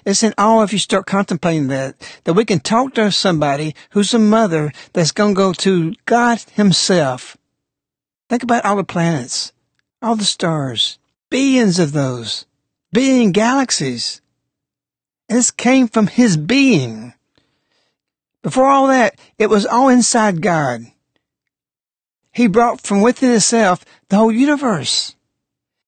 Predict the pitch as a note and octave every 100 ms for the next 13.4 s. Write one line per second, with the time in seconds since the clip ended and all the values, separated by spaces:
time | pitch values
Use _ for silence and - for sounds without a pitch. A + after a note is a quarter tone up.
0 | _ _ _ _ _ _ _ _ _ -
1 | G#3 A#3 A#3+ B3 A#3 G#3 G3 F3 F#3+ G#3
2 | G3+ G3+ F#3 F3 D#3+ F#3+ G#3 E3+ A2 -
3 | - - _ _ _ _ _ _ _ _
4 | _ _ - E3+ G#3 C4 B3+ - A#3 A3+
5 | A3 E3 A3 G3+ F#3 - F#3 - E3 E3
6 | D#3+ D#3 C3+ A#2+ - - _ _ _ _
7 | _ - F#3+ - D4 C4+ B3 - F3 G3
8 | C4+ A3 F3 D3+ - _ - D3+ A#3+ C#4+
9 | C#4+ C4 A#3 D#3+ A3+ G#3+ - G#3+ G#3 F3
10 | F#3 F#3 D#3 F#3 F#3+ D3+ C#3+ F#3 - F3+
11 | E3 C3 A2 - _ _ _ _ _ _
12 | _ _ - C4 D4 C#4+ C4 - B3 C#4
13 | D#3+ D#3 D#3 E3